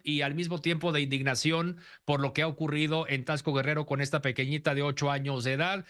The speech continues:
Usted ha hecho señalamientos, alcalde. Usted ha lanzado, eh, pues, acusaciones a la Fiscalía del Estado de Guerrero y al propio gobierno que encabeza Evelyn Salgado. ¿Por qué,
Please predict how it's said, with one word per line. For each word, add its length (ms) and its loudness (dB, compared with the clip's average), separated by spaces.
Usted 420 2
ha 160 0
hecho 240 -2
señalamientos, 840 0
alcalde. 600 0
Usted 520 0
ha 180 0
lanzado, 680 0
eh, 300 0
pues, 260 0
acusaciones 920 0
a 80 2
la 100 0
Fiscalía 560 0
del 140 -2
Estado 380 0
de 120 2
Guerrero 500 0
y 200 2
al 160 -2
propio 320 -2
gobierno 680 0
que 80 2
encabeza 560 0
Evelyn 340 0
Salgado. 640 0
¿Por 180 2
qué, 420 0